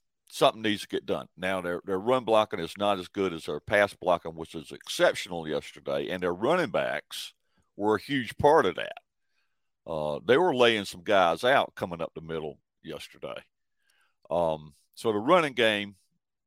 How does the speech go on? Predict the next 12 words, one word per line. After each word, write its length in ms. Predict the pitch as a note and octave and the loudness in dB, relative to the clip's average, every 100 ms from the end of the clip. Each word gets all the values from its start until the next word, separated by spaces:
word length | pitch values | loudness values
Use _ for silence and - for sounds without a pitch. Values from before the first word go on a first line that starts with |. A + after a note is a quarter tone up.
| _ | _
I'll 200 | G#2+ A#2 | -4 -2
let 240 | B2+ A#2 F#2 | 0 0 0
Jason 400 | A2+ A#2 - F2 | 0 0 -2 -2
talk 260 | A2 G2+ | 0 0
about 240 | F2 F#2 B1+ | 0 0 2
that 240 | G2+ F#2+ | 2 2
a 40 | E2 | 0
little 220 | C#2+ - | -10 -10
bit. 200 | - A#1+ - _ - | -12 -12 -16 _ -10
And, 580 | G2 G2+ G2 F#2+ F2+ - _ _ _ _ _ _ | -6 -4 -4 -6 -10 -20 _ _ _ _ _ _
um, 500 | E2+ F2+ E2+ E2 D#2+ _ _ _ _ _ _ _ _ _ _ _ _ _ _ _ _ _ G2 | -4 -2 -4 -6 -10 _ _ _ _ _ _ _ _ _ _ _ _ _ _ _ _ _ -2
that's, 400 | C3+ D3+ - | 2 2 -2